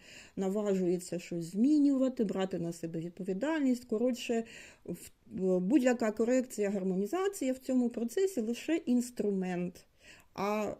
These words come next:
все залежить, всі рішення приймає людина, яка замовляє корекцію. І як вона, е, буде, ем, використовувати результат, чи як вона буде співпрацювати з процесом, це взагалі-то від неї залежить. Але це вже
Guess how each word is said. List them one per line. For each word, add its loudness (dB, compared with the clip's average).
все 2
залежить, 4
всі -2
рішення 2
приймає -2
людина, -2
яка -4
замовляє -2
корекцію. -6
І -6
як -2
вона, 0
е, -6
буде, -2
ем, -6
використовувати 2
результат, -2
чи -6
як -4
вона -4
буде -4
співпрацювати -6
з -6
процесом, -4
це -2
взагалі-то -2
від -4
неї 0
залежить. -2
Але 2
це 0
вже 0